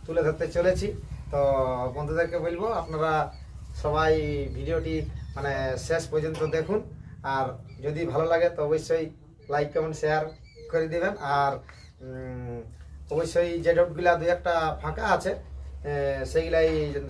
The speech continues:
কমিটি অবশ্যই দেখুন ভিডিওটা। কারণ যদি সেই ডেটগুলা যদি আপনাদের কারো করার ইচ্ছা থাকে, আমাকে অনেক, এ, অনেক জায়গা থেকে ফোন আসছে আমার ফোনে যে অমুক তারিখে খালি আছে, অমুক তারিখে খালি আছে। কারণ এই ভিডিওটা যদি আপনারা দেখেন তাহলে আর ফোন করার দরকার হবে না।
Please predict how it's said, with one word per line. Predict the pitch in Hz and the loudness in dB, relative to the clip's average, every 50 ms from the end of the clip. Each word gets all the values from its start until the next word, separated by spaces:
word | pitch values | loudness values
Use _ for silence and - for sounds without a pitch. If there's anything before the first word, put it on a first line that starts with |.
| - - | -6 -4
কমিটি | 156 151 160 156 156 160 165 160 160 156 156 | -4 -4 -4 -4 -4 -4 -4 -2 2 4 4
অবশ্যই | 151 156 170 165 165 170 160 | 4 4 2 0 -2 -2 0
দেখুন | 156 160 156 156 175 170 160 | 2 2 2 2 0 -4 -4
ভিডিওটা। | 151 156 151 165 160 160 160 160 - - - - - - - - | -4 -2 0 0 0 0 0 -2 -4 -8 -12 -14 -14 -12 -6 -2
কারণ | 143 143 147 147 147 | -2 0 0 0 2
যদি | 139 147 143 147 151 151 151 143 147 - - - - | 2 2 2 0 0 -2 -2 -4 -4 -8 -10 -8 -2
সেই | - 156 151 | 2 4 4
ডেটগুলা | 156 151 151 147 156 156 151 | 4 4 0 0 0 0 0
যদি | 147 147 143 151 147 | 0 0 0 2 2
আপনাদের | 143 143 147 151 143 151 151 - | 2 2 0 -2 0 0 -2 -2
কারো | - 143 147 147 151 143 143 139 135 131 117 - - | -2 0 2 2 4 6 6 6 4 4 0 0 -2
করার | 143 147 151 147 | -2 0 0 0
ইচ্ছা | 151 147 - - 160 | -2 -4 -4 -4 -4
থাকে, | 156 - 170 | -2 -2 -2
আমাকে | 156 147 165 160 143 151 | -2 -2 -2 -4 -2 -2
অনেক, | 165 175 180 185 - - - - - - - - - | 0 2 0 0 0 -6 -12 -12 -14 -14 -12 -6 -2
এ, | 151 151 151 147 147 143 143 147 - - | 0 0 2 2 2 0 -2 -4 -6 -6
অনেক | 160 180 202 202 190 | -2 0 0 2 4
জায়গা | 196 196 214 | 4 4 4
থেকে | 214 208 202 | 4 2 0
ফোন | - - 190 190 196 | 0 -2 -2 -2 -2
আসছে | 185 - - 185 | -2 0 0 2
আমার | 175 180 180 - | 2 2 2 0
ফোনে | - 190 190 180 156 160 - - - - - - - | 0 -2 0 2 0 0 -2 -6 -14 -14 -14 -14 -8
যে | - 143 147 147 147 143 | -2 0 2 4 4 4
অমুক | 143 151 156 151 151 151 | 2 2 0 -2 0 2
তারিখে | 147 151 151 151 151 | 2 2 2 2 0
খালি | - - 143 151 160 160 | -2 -2 -2 0 2 2
আছে, | 151 - 160 | 0 0 0
অমুক | 151 147 135 | -2 -2 -2
তারিখে | 151 147 147 135 - | -2 -2 -2 -2 -2
খালি | 147 143 160 170 | -2 2 2 2
আছে। | 151 120 135 131 - - - - - - - - | 2 2 0 -4 -4 -6 -12 -20 -20 -20 -12 -4
কারণ | - 151 151 160 156 | -2 0 0 2 2
এই | 147 165 170 | 2 0 2
ভিডিওটা | 143 156 - 185 170 170 | 0 0 -2 -2 0 0
যদি | 185 185 180 185 | -2 0 4 4
আপনারা | 170 156 165 180 175 175 | 4 4 4 2 2 4
দেখেন | 170 175 175 190 196 185 | 4 4 4 2 0 -2
তাহলে | 180 165 160 165 | 0 0 2 2
আর | 160 151 147 - | 0 0 -2 -4
ফোন | 160 160 151 | -6 -4 -2
করার | 160 165 165 160 147 | 0 0 0 0 0
দরকার | 151 143 135 165 156 | -4 -4 -4 -4 -4
হবে | 160 175 185 196 | -2 -2 0 0
না। | 226 | 0